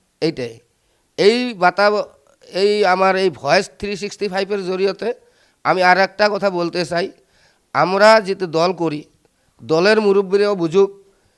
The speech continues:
যে টিকিট খান কাক দিলে সমস্যাটা উদ্ধার হবে, সেইটা এক-, একান্তর প্রয়োজন আছে দলের মুরব্বীর চিন্তা চর্চা করা।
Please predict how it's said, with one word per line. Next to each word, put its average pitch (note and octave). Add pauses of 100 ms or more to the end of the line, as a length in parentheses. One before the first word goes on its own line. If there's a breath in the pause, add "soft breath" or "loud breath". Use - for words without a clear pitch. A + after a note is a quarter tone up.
(180)
যে A3 (500)
টিকিট G#3+
খান B3+ (240)
কাক G3 (100)
দিলে A3 (300)
সমস্যাটা G#3+
উদ্ধার F3
হবে, D3 (600)
সেইটা G3+ (560)
এক-, E3+
একান্তর A3
প্রয়োজন F#3+
আছে G3
দলের E3+
মুরব্বীর E3 (640)
চিন্তা F3+
চর্চা C#3+
করা। B2